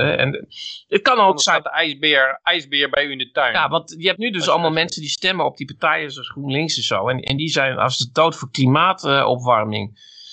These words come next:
Speaker 1: Nou, is het toevallig zo dat de andere partij die gelooft daar niet in dat wij zo'n invloed in, in hadden. Dat is eigenlijk jammer, want als, als die andere kant, hè, de F V D'ers, er ook in zouden geloven dat, dat, dat wij invloed hadden, maar die zouden het bijvoorbeeld weer warmer willen hebben,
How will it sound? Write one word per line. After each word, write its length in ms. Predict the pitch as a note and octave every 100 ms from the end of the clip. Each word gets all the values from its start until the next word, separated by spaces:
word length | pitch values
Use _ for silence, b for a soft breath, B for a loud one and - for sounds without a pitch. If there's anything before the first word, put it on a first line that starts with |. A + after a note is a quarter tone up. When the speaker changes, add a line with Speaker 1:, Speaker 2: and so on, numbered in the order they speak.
| B B B B -
Speaker 1:
Nou, 200 | B2 D3+
is 100 | D3
het 100 | -
toevallig 480 | E3 - F#3 F3
zo 260 | - E3 C#3+
dat 160 | C#3 C3
de 80 |
andere 300 | - E3 D3
partij 300 | C3 - C3+
die 120 | C3 A#2
gelooft 320 | C#3 D#3+ -
daar 120 | C3
niet 180 | B2+ B2
in 100 | B2
dat 140 | A#2+
wij 200 | B2 A#2+
zo'n 180 | A#2+ A#2
invloed 360 | C3+ D#3+ B2+ A2+
in, 220 | G#2 G2+
in 220 | G2 G#2+
hadden. 180 | G2+ G#2+
Dat 120 | B2
is 80 | B2
eigenlijk 320 | B2 A#2+ D#3
jammer, 200 | C#3 A#2+
want 160 | B2+ B2
als, 240 | - C3+
als 160 | - C3
die 140 | D3
andere 400 | - E3 D#3+ B2+
kant, 300 | - B2 C3+
hè, 140 | C#3 B2+
de 200 | B2+ A2
F 60 | -
V 100 | B2
D'ers, 420 | D3+ D#3+ C#3 C#3+
er 280 | - C3 A2+
ook 220 | E3 F3
in 160 | - C#3
zouden 340 | C#3+ C3 B2+
geloven 600 | - A#2+ A#2 A#2 A#2 A2
dat, 220 | G#2+ G2
dat, 280 | - A2+ -
dat 160 | - A2
wij 220 | A#2+ A2
invloed 340 | G#2 A2+ A#2+ A2
hadden, 240 | A2+ B2+
maar 180 | B2+ C3
die 120 | D3+
zouden 380 | C#3+ D3 D3+ C#3
het 200 | C3+ -
bijvoorbeeld 440 | C#3 - D3+ C3
weer 200 | C3 C#3
warmer 380 | B2+ E3+ G#3 D#3+
willen 300 | C3+ B2 A2
hebben, 320 | G#2 B2 F#3